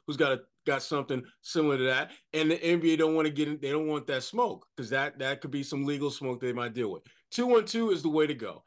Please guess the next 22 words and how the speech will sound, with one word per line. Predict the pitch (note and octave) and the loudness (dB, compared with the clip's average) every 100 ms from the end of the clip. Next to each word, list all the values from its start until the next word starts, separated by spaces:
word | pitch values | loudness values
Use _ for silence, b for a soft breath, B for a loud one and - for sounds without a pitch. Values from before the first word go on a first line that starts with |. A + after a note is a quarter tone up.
| b b b | b b b
You | D3 | -4
do | A#2+ F#3+ C4+ | -2 -2 0
that, | A3 E3 E3+ - _ _ _ _ _ _ _ | 0 0 -2 -6 _ _ _ _ _ _ _
you're | C#3+ D3 | -12 -2
gonna | C#3+ C#3+ | 0 2
get | C3 C3 | 0 0
interest | D3 F3 A3+ - | 0 0 -2 -6
from | A3+ | -8
folk, | A3+ A#2+ A#2 A#2 _ | -2 -2 -2 -6 _
from | D#3 C#3 | -8 -8
fans. | - G#2+ F#2 G#2 - b b b | -6 -6 -6 -12 -14 b b b
You're | C#3 | 0
gonna, | D3+ C3+ A#2 | 2 0 -2
I | C3 | -4
think, | C3 C#3+ | 0 0
get | C3 | 2
a | B2 | 0
better | G2 C3 F#3+ | 0 0 0
buy-in | F3+ F3 F3 | 0 0 -2
from | F3+ | -2
the | G3 | -4
players. | - A#2+ G#2 G2+ A2+ | -4 -4 -4 -4 -6